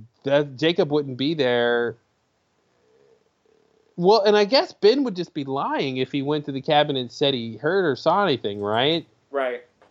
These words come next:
Speaker 1: Uh, 'cause the first time he saw something was when Locke was there.
Speaker 2: Exactly.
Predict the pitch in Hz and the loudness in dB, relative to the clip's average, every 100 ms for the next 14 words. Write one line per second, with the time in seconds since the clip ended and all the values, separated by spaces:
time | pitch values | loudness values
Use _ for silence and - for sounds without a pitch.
0 | _ _ 131 127 120 120 120 127 120 131 | _ _ 4 6 6 4 2 -2 -2 -8
1 | - 180 180 - 156 143 135 123 - - | 0 0 0 -2 -2 0 -4 -6 -10 -10
2 | - 123 123 120 127 127 120 117 113 110 | 0 4 4 2 -4 -4 -4 -2 2 0
3 | 107 113 117 180 254 - 104 - 92 92 | -2 -4 0 2 2 0 -6 -8 -12 -6
4 | 131 123 127 120 123 117 117 | -6 -4 -4 -4 -6 -8 -10